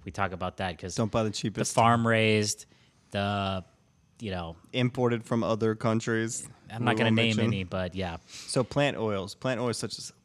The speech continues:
Speaker 2: flaxseed oil, soybean oil, and canola oil.
Speaker 1: So it's funny that they mention those. I found that a lot online, soybean oil and canola oil.
Speaker 2: I thought canola oil was one of the worst ones.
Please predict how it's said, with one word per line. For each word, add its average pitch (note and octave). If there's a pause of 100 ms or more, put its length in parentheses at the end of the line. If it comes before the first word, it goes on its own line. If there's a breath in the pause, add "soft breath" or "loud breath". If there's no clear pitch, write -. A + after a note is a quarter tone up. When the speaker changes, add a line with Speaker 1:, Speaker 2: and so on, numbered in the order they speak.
(100)
Speaker 2:
flaxseed B2
oil, A#2+
soybean B2+
oil, G#2
and G#2
canola G#2+
oil. F2 (140)
Speaker 1:
So C3+
it's B2+
funny F#3
that E3
they C3+
mention A#2+
those. G#2+
I G#2+
found C3
that G#2+
a G2
lot F#2 (100)
online, G2+
soybean G#2+
oil F#2+
and F2+
canola F2+ (100)
oil. E2 (120)
Speaker 2:
I -
thought E3+
canola A#2+
oil G2
was G2
one G2+
of F#2+
the F2+
worst G2+
ones. F#2+